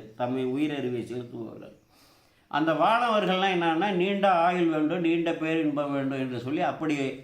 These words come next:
இவர்களெல்லாம் நினைவும் நினைவாகி, அவன் வந்து காமியத்தோடு வந்து நீ நினைத்தாலும் சரி, காமியம் இல்லாமல் இறைவனையே வேண்டுமென்று அந்த ஒரு பேராசை,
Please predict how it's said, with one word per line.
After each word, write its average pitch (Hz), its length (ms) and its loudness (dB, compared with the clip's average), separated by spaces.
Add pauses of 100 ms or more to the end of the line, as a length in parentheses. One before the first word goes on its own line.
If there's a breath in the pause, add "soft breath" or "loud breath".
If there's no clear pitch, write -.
(480 soft breath)
இவர்களெல்லாம் 220 680 4
நினைவும் 202 460 2
நினைவாகி, 143 580 2
அவன் 143 260 -2
வந்து 175 180 0
காமியத்தோடு 208 840 2
வந்து 190 240 0
நீ 175 120 2
நினைத்தாலும் 156 600 2
சரி, 127 300 -2 (540)
காமியம் 196 540 2
இல்லாமல் 180 360 4 (100)
இறைவனையே 196 520 2 (100)
வேண்டுமென்று 165 480 0 (140)
அந்த 151 180 -2 (140)
ஒரு 147 100 -2 (100)
பேராசை, 160 460 0